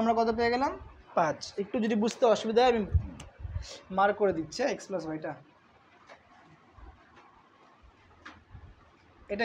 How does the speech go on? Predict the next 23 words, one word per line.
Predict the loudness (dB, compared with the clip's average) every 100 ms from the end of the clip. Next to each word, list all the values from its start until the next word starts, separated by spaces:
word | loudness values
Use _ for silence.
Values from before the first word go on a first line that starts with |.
| 0
এক্স | 0
প্লাস | -2 -2
ওয়াই, | -2 -2
তোমরা | 2 2
নিচে, | 4 2
নিচে, | 2 0
নিচে | -2 -2
করবা। | -2 -4 -12 -18 -20 -20 -20 -20 _ _ _ -20 -12
বুঝতে | -6 4 6
পারছো | 6 2
কী | 4 4
বললাম? | 4 2 -2 -10 -20 -20 -20 -12 0
আর | 4 6
এটা | 6 6
কি | 6
আমাদের? | 6 4 2 -2 -10 -16 -14 -16 -18 -20 -20 _ _ _ -20 _ -20 -20 _ -10
এক্স | -6 4
ওয়াই | 4 6
থেকে | 4 4
ওয়াই | 6 6 4
বের | 0 -2
করলাম। | -8 -8 -12 -12 -8 -8 -10 -18 -18 -20 -20 -20 -20 -20 -20 -20 -16 2
ডান? | 6 6